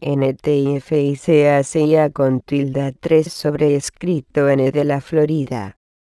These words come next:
Si usted ha cambiado su nombre, por favor actualice sus registros con la D M I N y S T R A C A con tilde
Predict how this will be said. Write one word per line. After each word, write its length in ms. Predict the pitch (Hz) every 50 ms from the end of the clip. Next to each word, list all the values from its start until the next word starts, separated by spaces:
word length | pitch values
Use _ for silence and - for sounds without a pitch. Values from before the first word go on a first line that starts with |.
| _ _ _ _ _ _ _ _ _ _ _ _ _ _ _ _ _ _
Si 380 | _ - - - 160 147 139 131
usted 440 | 131 - _ _ 208 208 214 143 147
ha 100 | 135 131
cambiado 880 | - - 156 151 147 147 135 135 135 139 139 143 143 135 131 131 135
su 200 | 135 - - 139
nombre, 640 | 131 131 143 143 143 139 139 139 - 143 143 143 151 151 _ _ _ _ _ _ _ _ _ _
por 200 | - 156 147 139
favor 460 | - - - 127 127 131 139 139 131
actualice 1120 | 131 127 - _ - - - 160 151 143 135 135 127 127 131 - - 175 160 160 156 151 -
sus 320 | - - - 160 156 -
registros 760 | - 139 143 139 - - 156 147 - - - 156 147 147 - -
con 300 | - - 147 143 151 151
la 200 | 160 156 156 151
D 240 | 147 147 139 147
M 260 | 156 165 165 160 151 143
I 160 | 139 135 131
N 180 | 131 143 143
y 200 | 139 143 139 139
S 280 | 139 139 - - 143 135
T 260 | 135 - 180 185 190 -
R 580 | - 165 156 147 143 - 139 139 135 135 143 143
A 140 | 143 139
C 340 | 139 - - 160 151 151 160
A 120 | 156 151 143
con 320 | - - 139 131 131 123
tilde 520 | - - 143 143 139 135 131 139 139 135